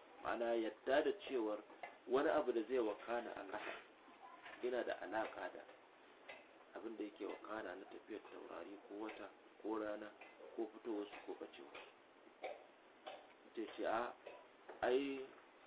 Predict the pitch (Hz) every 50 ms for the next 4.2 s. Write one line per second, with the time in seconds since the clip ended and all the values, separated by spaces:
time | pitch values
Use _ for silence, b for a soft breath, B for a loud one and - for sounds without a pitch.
0 | - - - - - 107 101 95 98 95 101 107 113 113 120 113 104 95 - 104
1 | 98 95 98 98 98 95 98 - - - 80 69 - - - - - - - -
2 | - - - - - - - - 98 101 104 104 120 139 123 156 160 147 127 120
3 | 120 131 123 117 - - 123 117 120 - 165 151 135 143 151 143 127 110 - -
4 | 101 - -